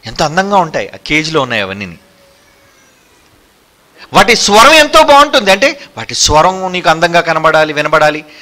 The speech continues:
వాటి రూపం నీకు అందంగా కనబడాలి. దేవుడు చేశాడు నీకోసం. అంటే వాటిని చూసినప్పుడల్లా నువ్వు ఆయన అదృశ్య లక్షణాలను గుర్తించాలి. ఆ, ఇంకా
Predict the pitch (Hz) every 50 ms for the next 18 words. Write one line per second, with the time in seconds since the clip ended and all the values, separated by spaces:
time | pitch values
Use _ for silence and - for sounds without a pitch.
0 | - - - 120 131 131 107 107 143 185 233 - 262 254 254 240 240 226 226 240
1 | 233 233 240 - 226 226 226 233 233 226 233 233 - - - - - 214 240 277
2 | 285 285 - 269 269 285 277 311 294 262 - 240 269 - 294 294 285 285 254 170
3 | 107 87 - - _ _ _ _ _ _ _ _ _ - - - - 110 113 147
4 | 135 131 131 131 - 139 139 - - 175 180 - 185 185 175 180 175 165 165 160
5 | 165 175 175 175 175 170 170 170 165 165 160 160 156 151 196 220 - - 202 185
6 | 170 - - - 226 226 226 226 226 233 240 247 320 415 392 - - - - -
7 | _ _ - _ _ - 131 196 - - 277 277 302 - - 302 302 311 262 -
8 | 220 185 - _ _ _ _ _ _ _ _ _ _ _ - 127 143 143 117 90
9 | 76 - _ _ _ _ _ _ _ _ _ _ _ _ _ _ _ _ _ _
10 | _ - _ _ - 117 120 143 214 277